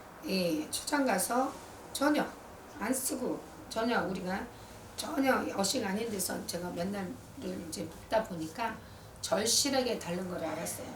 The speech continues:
정말 다른 걸 알았어요. 그래서 제가 마인드가 더 강하게 생겼죠. 그래서 자, 이,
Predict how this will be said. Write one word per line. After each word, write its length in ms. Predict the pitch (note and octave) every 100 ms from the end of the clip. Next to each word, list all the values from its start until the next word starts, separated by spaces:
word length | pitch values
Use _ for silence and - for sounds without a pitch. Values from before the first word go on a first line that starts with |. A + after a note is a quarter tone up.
| - - - - -
정말 480 | - G#3+ C4+ D#4
다른 260 | B3+ G#3 G3
걸 100 | F3+
알았어요. 460 | D#3+ - - - - - - - -
그래서 400 | F3+ F3 G#3+ B3+
제가 400 | B3+ F3+ F3+ A3+ - - - - - - - - - - - - - - - - - - - - - -
마인드가 480 | - G3 F#3 F3+ - - -
더 140 | F3
강하게 420 | - F#3+ G3 F3+
생겼죠. 520 | - A#3+ A#3+ A3 - - - -
그래서 340 | D#3+ - D#3 - - - - - -
자, 280 | - D#3+
이, 320 | D#3 - B3+